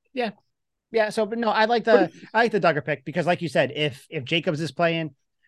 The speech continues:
Speaker 1: Duggar is gonna have to be a part of shutting. Well, no, not if Jacobs is playing. If Jacobs starts to go off, Duggar's gonna be something that's gonna have to shut
Speaker 2: Yes.
Speaker 1: him down.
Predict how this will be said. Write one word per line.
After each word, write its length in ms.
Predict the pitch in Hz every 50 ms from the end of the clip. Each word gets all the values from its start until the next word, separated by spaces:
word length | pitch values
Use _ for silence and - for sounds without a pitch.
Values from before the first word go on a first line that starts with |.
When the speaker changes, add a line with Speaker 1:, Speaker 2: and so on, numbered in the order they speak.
| _ _ _ - 127
Speaker 1:
Duggar 440 | 117 147 151 143 156 156 151 156 -
is 500 | - 160 151 147 147 143 143 139 139 131
gonna 160 | 131 151 143 135
have 140 | 135 135
to 60 | 127 127
be 100 | 139 135
a 40 | 127
part 200 | 131 143 139 127
of 80 | 123
shutting. 240 | - - 147 135 127 160
Well, 100 | 185 170
no, 140 | 165 151 123
not 260 | 110 127 131 131 123
if 140 | 131 131 123
Jacobs 360 | - 127 113 107 - 92 90 98
is 80 | -
playing. 260 | - - - - - 92
If 160 | - 160 135
Jacobs 400 | 120 160 165 156 - 160 135 131
starts 220 | 131 165 151 131 -
to 60 | - 127
go 160 | 127 127 123
off, 280 | 135 139 135 131 123 131
Duggar's 300 | 127 127 123 127 123 123
gonna 160 | - 123 123
be 120 | 107 117
something 280 | 120 - - 131 117 117
that's 140 | 117 117 -
gonna 140 | - 117 107
have 140 | 110 110
to 80 | - 117
shut 180 | - - 120 104
Speaker 2:
Yes. 80 | 113 110
Speaker 1:
him 40 | 120
down. 360 | 139 143 151 151 151 143 -